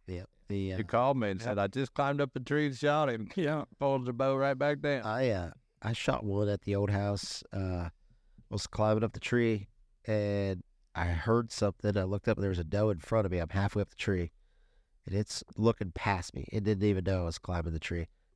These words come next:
Speaker 1: I snuck up the tree, and I heard something. A doe come running from behind me, and I turned around, and I could hear the grunting. And I pulled up my bow as fast as I can,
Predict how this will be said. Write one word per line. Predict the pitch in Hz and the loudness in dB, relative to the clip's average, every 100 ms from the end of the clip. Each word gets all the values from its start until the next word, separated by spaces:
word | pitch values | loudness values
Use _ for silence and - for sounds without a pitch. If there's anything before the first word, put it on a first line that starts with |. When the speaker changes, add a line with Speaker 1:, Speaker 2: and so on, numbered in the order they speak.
| - | -12
Speaker 1:
I | - - _ | -12 -12 _
snuck | - - - 98 98 | -6 -4 0 0 2
up | 101 | -2
the | 92 | -2
tree, | - 104 95 90 - _ - | 2 2 2 -2 -6 _ -8
and | 82 | -4
I | |
heard | 85 110 - | 0 0 2
something. | 104 95 98 - _ - | 0 0 -4 -6 _ -4
A | |
doe | 107 120 | 2 2
come | - 92 | 2 -2
running | 98 92 | -2 -2
from | 92 76 | -4 -8
behind | - 135 170 113 | -2 0 2 0
me, | 78 110 - _ _ _ _ _ _ _ - | -4 -6 -10 _ _ _ _ _ _ _ -6
and | 92 | -4
I | |
turned | 90 123 113 | 0 2 2
around, | 127 120 110 - | 2 2 0 -2
and | 95 | -4
I | 90 | -2
could | 95 | 2
hear | 110 | 2
the | 101 | 2
grunting. | 92 101 85 76 _ | 2 0 -2 -10 _
And | 98 | -8
I | 87 - | -8 0
pulled | 110 107 | 2 2
up | - | 0
my | 107 | -2
bow | 101 104 95 | 0 0 0
as | 98 | -2
fast | - 104 101 | 0 0 0
as | 101 | 0
I | 104 107 | 0 2
can, | 113 104 101 | 0 2 0